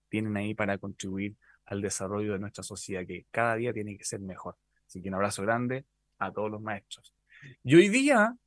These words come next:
diecisiete de octubre, la onu proclama el Día Internacional para la Erradicación de la Pobreza como parte del compromiso en alcanzar la erradicación de la pobreza en todo el mundo. Así que bueno, esta también es una,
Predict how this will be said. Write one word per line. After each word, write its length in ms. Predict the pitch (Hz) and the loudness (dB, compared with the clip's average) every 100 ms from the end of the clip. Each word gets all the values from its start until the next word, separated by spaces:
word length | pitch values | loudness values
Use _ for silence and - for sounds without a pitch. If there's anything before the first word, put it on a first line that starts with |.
| _ | _
diecisiete 460 | 117 110 120 143 165 | -8 -6 -4 0 0
de 60 | |
octubre, 800 | 156 - 170 202 165 135 147 175 - _ _ _ _ _ _ _ | -2 -2 0 2 2 2 2 0 -8 _ _ _ _ _ _ _
la 260 | - 117 120 | 2 4 4
onu 320 | 151 180 143 | 2 2 0
proclama 440 | 135 120 139 147 135 | -2 0 0 0 -2
el 120 | 113 | -2
Día 140 | 143 | -2
Internacional 720 | 156 156 139 127 123 110 123 | -2 -4 -8 -8 -8 -6 -6
para 220 | - 120 113 | -4 -4 0
la 200 | 101 - | 0 0
Erradicación 1200 | 175 208 214 196 190 175 180 170 147 131 151 151 | 2 2 2 0 0 0 -2 0 0 0 -2 0
de 80 | 131 | 2
la 180 | 131 139 | 2 2
Pobreza 640 | 127 110 120 120 123 120 _ | 0 0 0 0 -4 -10 _
como 240 | - 107 | -6 -2
parte 300 | 98 117 - | 2 2 2
del 100 | 113 - | -10 -6
compromiso 540 | - 95 90 113 117 | -8 -6 -4 -4 0
en 40 | 117 | 0
alcanzar 540 | 123 107 98 131 131 - - - - | 0 -2 2 2 2 -4 -20 -10 4
la 120 | 117 | 6
erradicación 640 | 113 113 113 - 147 147 | 8 4 2 0 0 0
de 80 | 147 | 0
la 80 | 131 | 0
pobreza 460 | 113 127 123 147 - | 0 0 -2 -6 -6
en 240 | 117 104 | -12 -12
todo 280 | - 131 135 | 2 6 6
el 80 | 127 | 4
mundo. 540 | 117 123 107 92 95 - _ _ _ _ - - | 2 0 0 -4 -8 -16 _ _ _ _ -20 -12
Así 160 | 104 | -6
que 120 | 104 | -2
bueno, 220 | 110 113 98 | 0 0 0
esta 160 | - | -4
también 360 | - 107 113 120 | -4 -4 -2 -2
es 140 | 113 | -2
una, 420 | 113 104 104 101 | -4 0 0 -2